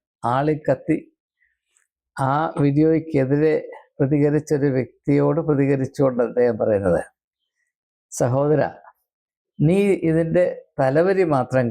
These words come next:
കണ്ട് ഇതിൻ്റെ ഉള്ളടക്കം എന്താണെന്ന് മനസ്സിലാക്കാതെയാണ് പ്രതികരിക്കുന്നത്" എന്ന് ഒരു വ്യക്തി മാത്രമേ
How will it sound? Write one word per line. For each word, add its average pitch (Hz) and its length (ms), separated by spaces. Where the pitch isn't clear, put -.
കണ്ട് 95 260
ഇതിൻ്റെ 156 220
ഉള്ളടക്കം 202 520
എന്താണെന്ന് 147 540
മനസ്സിലാക്കാതെയാണ് 120 1160
പ്രതികരിക്കുന്നത്" 101 920
എന്ന് 214 180
ഒരു 226 220
വ്യക്തി 180 280
മാത്രമേ 151 480